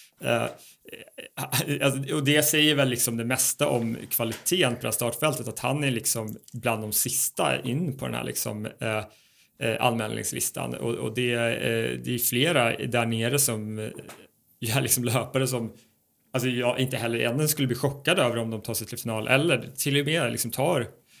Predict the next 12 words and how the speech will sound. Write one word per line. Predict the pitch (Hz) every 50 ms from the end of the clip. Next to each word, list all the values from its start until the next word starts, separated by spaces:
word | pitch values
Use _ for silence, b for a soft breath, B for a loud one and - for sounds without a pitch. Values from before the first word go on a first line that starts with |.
| _ -
medalj. | - 120 117 110 110 117 117 117
Och | 110
Mar-, | - 120 117 120 120 113 123 123 120 -
Marco | 127 117 113 - 120
Arop, | 117 113 120 117 117 113 - - - - 113
eh, | 113 110 110 110 113 - - 123 123 104
här | 123 120 117
nere | 110 113 113 110 107 110
också | 120 - - - 113 107
kring, | - 117 113 110 110 113 95 117
till, | - - 127 - -
kring | - - 117 110 110 113 -